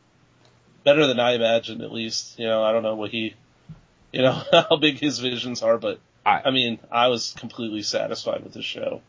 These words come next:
Speaker 2: I, I think he was very overwhelmed just from what
Speaker 1: Oh,
Speaker 2: little I
Speaker 1: yeah.
Speaker 2: saw, you know, just comments of, you know, of him in person and on Facebook, but just, um, you know, and, and I,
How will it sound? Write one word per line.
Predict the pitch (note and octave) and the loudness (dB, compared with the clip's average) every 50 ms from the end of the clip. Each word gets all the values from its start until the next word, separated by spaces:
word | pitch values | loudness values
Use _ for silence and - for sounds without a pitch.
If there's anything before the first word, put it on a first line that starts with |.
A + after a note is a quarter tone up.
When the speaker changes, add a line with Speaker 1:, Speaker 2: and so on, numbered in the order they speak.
| _ _ | _ _
Speaker 2:
I, | A2+ C3 - - D3+ | 0 2 4 4 2
I | D#3+ | 2
think | - G#3 F#3+ - | 2 -2 -2 0
he | - D3+ | 0 2
was | B2 A#2+ A#2 G2+ | 2 2 2 2
very | G2+ A2 G#2+ G#2+ G#2+ G2 | 2 2 2 4 2 2
overwhelmed | G2+ G#2+ G#2 G2+ G2+ F#2+ G2 G2+ F#2+ F#2+ F#2+ F#2+ - | 2 0 0 0 0 0 0 0 0 0 -2 0 0
just | - - - | 0 0 0
from | - A#2 G#2+ G#2 G#2 - _ _ _ _ _ _ _ _ | 0 -2 -6 -6 -8 -12 _ _ _ _ _ _ _ _
what | - A#2+ A#2 - | 0 2 4 6
Speaker 1:
Oh, | |
Speaker 2:
little | A2 C#3+ D#3 D#3 C#3+ | 8 10 10 10 10
I | B2+ | 8
Speaker 1:
yeah. | B2 B2 B2 A2+ | 6 4 4 2
Speaker 2:
saw, | G2+ G2 G2 F#2+ F#2+ F#2 F#2 _ _ _ _ _ _ _ _ _ | 2 2 2 0 0 -2 -4 _ _ _ _ _ _ _ _ _
you | - G#2 | -6 -4
know, | G2+ F#2 F#2 E2 - - - - - _ | -2 -2 -2 -4 -6 -14 -20 -20 -20 _
just | - - A2+ G#2+ - - - G#2+ G2 - _ _ _ _ _ _ _ | -2 0 0 0 0 -2 -4 -8 -10 -12 _ _ _ _ _ _ _
comments | - - A2+ G#2 G#2 G#2+ G#2 G2+ G2+ - - - | -2 2 4 4 6 4 2 0 -2 -2 -2 -2
of, | F#2 F#2 F2 F2+ - _ _ | -2 -2 -4 -8 -14 _ _
you | G2+ G2 | -6 -4
know, | F2+ F#2 F2 - _ | -4 -4 -6 -8 _
of | - - F2+ - | -10 -10 -10 -8
him | - G#2 F#2 F#2 | -6 -4 -4 -4
in | F2+ | -4
person | E2+ - - G#2+ G2+ G2+ - - G2+ F2+ | -4 -2 0 2 2 2 0 0 0 -2
and | F2 F2+ | -2 -2
on | F2 E2+ E2 | -4 -4 -4
Facebook, | - - F#2 F#2 - - - F#2+ F#2 F2+ - | -2 -2 0 0 0 0 0 0 -2 0 -2
but | - F2 E2 - - - - - - - - - _ - | -4 -4 -4 -6 -12 -20 -20 -20 -20 -20 -20 -20 _ 0
just, | - C3 B2 - - G2+ | 2 4 4 4 4 4
um, | F#2 F#2 F2 E2+ E2+ F2 - _ _ _ _ _ _ | 2 2 2 0 -4 -6 -10 _ _ _ _ _ _
you | - D3+ | 2 4
know, | D3+ C3+ | 6 6
and, | B2 C3+ B2 - - | 6 4 2 0 0
and | - C3+ C3+ - - | 0 0 0 0 -2
I, | - A#2+ C#3 C#3 - | 0 2 2 2 0